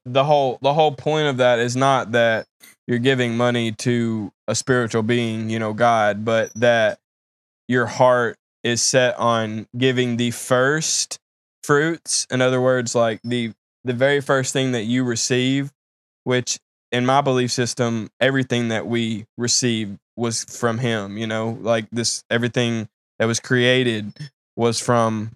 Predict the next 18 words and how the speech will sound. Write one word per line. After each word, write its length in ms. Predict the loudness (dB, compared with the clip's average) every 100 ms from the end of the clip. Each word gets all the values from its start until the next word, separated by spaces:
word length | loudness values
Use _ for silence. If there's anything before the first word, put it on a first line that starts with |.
| _ -6
was, 280 | -4 -4 -4
was 140 | -6
from 220 | 0 0 2
God, 480 | 2 2 0 -4 -10 _ _
you 100 | -8
know, 160 | -4 -2
at 60 | -2
least 220 | -2 0
here 180 | 2 2
on 160 | 0
earth 360 | 2 2 0 -4
where 140 | -4
we 140 | 0 2
are, 240 | 2 2
like, 180 | -2 0
not, 220 | -2 -2 _ -8
you 120 | -6
know, 200 | -4